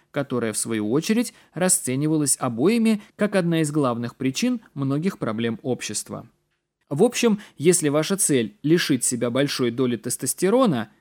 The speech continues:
я к этому уж точно не стремлюсь, то вам поможет еда, содержащая мало жиров и изготовленная из зерновых культур.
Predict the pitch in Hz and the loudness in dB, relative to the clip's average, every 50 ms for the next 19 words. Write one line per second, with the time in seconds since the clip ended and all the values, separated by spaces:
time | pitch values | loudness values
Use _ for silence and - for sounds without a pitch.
0 | _ _ 139 143 147 139 - 131 - 127 131 139 147 - - - 120 117 - - | _ _ -2 0 0 0 -2 -4 -4 -2 -2 -2 -2 -2 -2 -4 -4 -4 -4 -6
1 | 127 120 117 - - 147 143 156 190 247 269 254 - - _ _ _ _ _ _ | -8 -8 -8 -6 -4 -4 -2 0 2 2 0 0 -2 -8 _ _ _ _ _ _
2 | _ - 214 202 254 262 254 - 196 190 190 185 175 175 165 - 156 156 143 135 | _ 0 2 4 4 2 4 2 2 2 2 2 2 0 -2 0 0 0 2 4
3 | 165 208 233 - - 156 143 156 139 131 147 147 139 - - 139 131 127 127 131 | 2 2 2 2 0 0 0 0 0 0 -2 -2 -2 -2 -4 -4 -2 -2 0 0
4 | 127 120 117 117 117 120 120 120 135 170 208 220 - - _ _ _ - 180 185 | 2 2 0 0 -2 -2 0 2 2 2 2 0 -2 -8 _ _ _ -4 0 0
5 | 180 147 131 131 127 120 - 127 123 123 131 135 139 139 139 143 - 160 151 135 | 0 0 0 0 -2 0 0 -2 -2 0 -2 -2 -2 -2 -2 -2 -2 -2 0 2
6 | 135 147 151 156 165 151 123 123 - - - 185 185 175 - 190 131 - | 2 2 2 2 2 0 0 -2 -4 -2 -2 -2 -2 0 0 -2 -2 -2